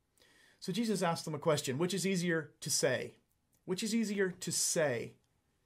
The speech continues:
Is it easier to say, "Your sins are forgiven," or is it easier to say,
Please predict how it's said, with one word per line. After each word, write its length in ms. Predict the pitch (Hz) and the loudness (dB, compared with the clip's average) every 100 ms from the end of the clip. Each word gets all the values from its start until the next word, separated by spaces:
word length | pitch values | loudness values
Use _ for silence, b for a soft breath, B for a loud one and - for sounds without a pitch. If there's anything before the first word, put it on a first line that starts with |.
| _ | _
Is 140 | 139 127 | -8 -4
it 80 | 165 | -2
easier 240 | 156 160 | -2 -2
to 120 | 135 | -2
say, 400 | 127 - 127 135 | 0 2 2 2
"Your 160 | 160 143 | 0 -2
sins 280 | - 196 196 | -2 0 0
are 40 | |
forgiven," 520 | 196 175 196 233 226 - - | 0 2 2 0 -6 -8 -2
or 160 | 175 | 0
is 80 | 175 | 4
it 160 | 185 - | 2 2
easier 340 | 214 220 226 | 0 0 -2
to 120 | 220 226 | -2 0
say, 420 | 170 135 139 | 2 2 0